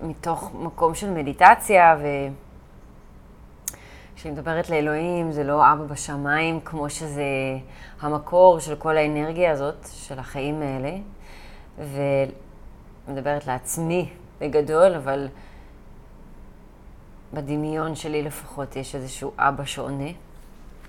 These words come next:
וקלטתי שכשאני מבקשת מאלוהים שדברים רעים לא י-, שדברים מסוימים, אה, שהם רעים בעיניי לא יקרו, הוא לא נהנה בחיוב.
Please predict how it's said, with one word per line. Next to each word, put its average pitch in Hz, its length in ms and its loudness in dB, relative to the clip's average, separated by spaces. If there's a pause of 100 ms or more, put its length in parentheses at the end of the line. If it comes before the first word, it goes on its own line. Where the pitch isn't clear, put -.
(580)
וקלטתי 165 1500 0
שכשאני 156 440 -6
מבקשת 226 460 -8
מאלוהים 196 580 -2 (340)
שדברים 165 440 -4
רעים 196 260 0
לא 202 60 2
י-, 220 240 4
שדברים 175 360 2
מסוימים, 180 600 0 (840)
אה, 156 160 0
שהם 151 260 -2
רעים 190 220 4
בעיניי 180 480 10
לא 165 100 6
יקרו, 233 460 6 (800)
הוא 180 180 0
לא 208 160 8
נהנה 262 340 8
בחיוב. 147 600 -4